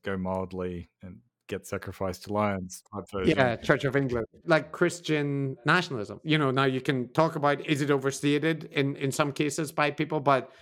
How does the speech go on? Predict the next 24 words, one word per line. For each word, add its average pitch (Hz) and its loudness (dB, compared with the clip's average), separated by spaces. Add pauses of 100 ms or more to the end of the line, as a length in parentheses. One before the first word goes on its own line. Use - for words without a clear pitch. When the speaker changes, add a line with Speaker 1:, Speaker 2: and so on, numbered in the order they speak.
(160)
Speaker 2:
there 151 6
clearly 156 4
is 139 0 (100)
a 135 4
robust 139 2
Christian 151 4
nationalism 117 0 (240)
in 147 2
the 131 2
U 135 4
S, 117 -2 (100)
and 123 2
there's 123 4
a 131 4
robust 147 2
prosperity 156 2
gospel. 135 -2
There's 123 2
a 120 2
robust 135 0
following 139 2
amongst 135 0 (260)
evangelicals 143 2
for 123 2